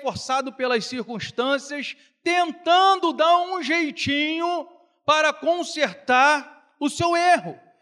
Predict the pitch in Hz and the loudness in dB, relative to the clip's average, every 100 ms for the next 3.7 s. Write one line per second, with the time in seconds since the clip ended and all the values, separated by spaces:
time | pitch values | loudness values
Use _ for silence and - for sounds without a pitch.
0 | _ - 330 320 339 - 330 339 220 269 | _ 0 2 4 2 2 -2 -2 -4 -2
1 | 359 - 302 - - 302 320 247 _ _ | -2 -2 -6 -6 -8 -8 -8 -12 _ _
2 | _ - - - 349 381 370 370 330 311 | _ -16 -8 -2 0 0 -4 -6 -8 0
3 | 294 254 285 311 320 320 - | 2 4 4 2 0 -6 -8